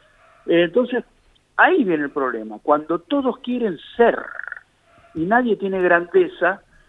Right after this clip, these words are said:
para decir, "Bueno, yo entiendo que este hombre o esta mujer, eh, tiene más cualidades para ser que yo".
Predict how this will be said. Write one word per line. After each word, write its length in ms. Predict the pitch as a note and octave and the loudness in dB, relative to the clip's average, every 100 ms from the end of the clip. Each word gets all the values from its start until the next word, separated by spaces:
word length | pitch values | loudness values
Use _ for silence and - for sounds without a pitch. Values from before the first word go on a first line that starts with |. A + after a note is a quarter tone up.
| _ _ | _ _
para 200 | D3+ D3+ | 6 6
decir, 540 | D3 D3+ - G3+ A3 - _ _ _ - | 4 -2 -6 -6 -6 -12 _ _ _ -6
"Bueno, 320 | F#3 A2+ G#2 - | -6 -6 -14 -4
yo 120 | A3+ | -4
entiendo 560 | A3 - A#3 F3+ A2+ - _ _ _ | -4 -8 -8 -4 -6 -6 _ _ _
que 220 | F3 C#4 | 0 0
este 340 | C#4 - C#3+ - - - _ G2+ _ - | -2 -6 -8 -8 -16 -20 _ -20 _ 2
hombre 500 | B3+ C#4+ F#3+ C#3 A#2+ | 4 4 0 0 2
o 140 | D3+ | 0
esta 260 | G3+ - B2+ | 0 -4 -6
mujer, 500 | - - C#4 C#4+ A3 _ _ _ _ _ _ _ _ _ _ - | -6 0 4 4 0 _ _ _ _ _ _ _ _ _ _ -8
eh, 100 | D3 - | -6 0
tiene 240 | D4 B3 | 0 2
más 180 | A#3 A#3+ | -2 -2
cualidades 720 | G3 C#3+ A2 A3+ G3 G#2+ G2+ - | -2 -2 2 4 4 2 -8 -8
para 220 | A2 A2 - | -6 -6 -8
ser 240 | A#2+ A#2 | -8 -8
que 160 | - G#2+ | -12 -16
yo". 320 | G2+ F2+ | -16 -20